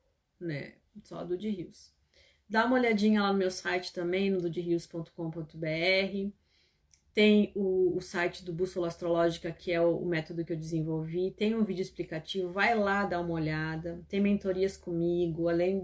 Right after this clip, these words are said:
do curso, né? Esse curso de autoconhecimento e autotransformação.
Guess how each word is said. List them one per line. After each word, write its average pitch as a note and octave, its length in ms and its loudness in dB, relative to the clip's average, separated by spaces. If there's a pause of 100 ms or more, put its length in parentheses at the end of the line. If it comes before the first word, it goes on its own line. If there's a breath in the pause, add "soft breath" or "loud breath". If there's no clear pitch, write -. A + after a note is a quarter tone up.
(140)
do F3+ 140 -6 (160)
curso, G#3 640 0
né? G3+ 420 0 (280 loud breath)
Esse - 180 -6
curso F#3+ 240 -8
de F#3 80 -2
autoconhecimento F3+ 800 -2
e - 0 -
autotransformação. F3 1040 -4